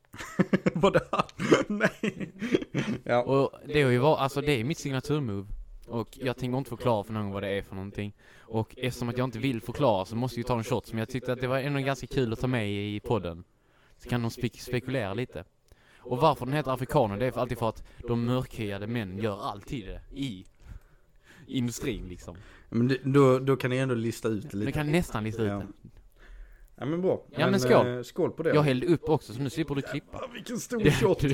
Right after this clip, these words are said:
Speaker 2: Jag hällde upp
Speaker 1: Shit,
Speaker 2: till kanten.
Speaker 1: vilken stor.
Speaker 2: Jag
Speaker 1: Ja.
Speaker 2: hällde upp till kanten. Ah, ja, hej, hej.
Speaker 1: Just det, vi får ju också tillägga, de här shotglasen fick jag faktiskt födelsedagspresent av Jonathan.
Speaker 2: Fick du dem i Jonne?
Speaker 1: Ja, fick jag.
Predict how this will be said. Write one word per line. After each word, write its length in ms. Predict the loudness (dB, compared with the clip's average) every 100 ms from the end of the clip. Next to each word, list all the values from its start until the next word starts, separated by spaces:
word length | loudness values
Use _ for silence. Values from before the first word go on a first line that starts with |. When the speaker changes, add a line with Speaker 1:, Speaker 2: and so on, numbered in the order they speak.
| 4 4
Speaker 2:
Jag 120 | 4 4
hällde 120 | 2 0
upp 40 |
Speaker 1:
Shit, 120 | 0
Speaker 2:
till 200 | 2 0
kanten. 180 | 2 2
Speaker 1:
vilken 220 | 4 4 2
stor. 280 | 4 2 2 -2 -4
Speaker 2:
Jag 100 | -2
Speaker 1:
Ja. 60 | 0
Speaker 2:
hällde 220 | 0 0
upp 100 | -2
till 100 | -4
kanten. 500 | -2 -2 -2 -8 -12 -8
Ah, 100 | -4
ja, 180 | -2 -2 -4
hej, 180 | -2
hej. 200 | 0 0 -4 -18 _ _ _ -20 -20 -20 -20 -20 -20 -20 -20 -20 -6
Speaker 1:
Just 160 | -4 0
det, 60 |
vi 100 | -2
får 160 | 0 0
ju 60 |
också 160 | 0 -2
tillägga, 380 | -2 0 -2 -4
de 180 | -4 -2
här 140 | -2
shotglasen 520 | -4 -6 -2 -2 -4
fick 160 | -8 -6
jag 80 | -6
faktiskt 240 | -6 -6
födelsedagspresent 880 | -2 -2 -2 -12 -12 -10 -10 -10 -8
av 200 | -6 -2
Jonathan. 440 | -2 -2 -4 -12 -14 -18 -20 -20 -20 -20 _ -20
Speaker 2:
Fick 120 | -18
du 60 | -14
dem 100 | -12
i 40 |
Jonne? 240 | -10 -10 -12 -12
Speaker 1:
Ja, 280 | -8 -8 -8 -12
fick 160 |
jag. 60 | -14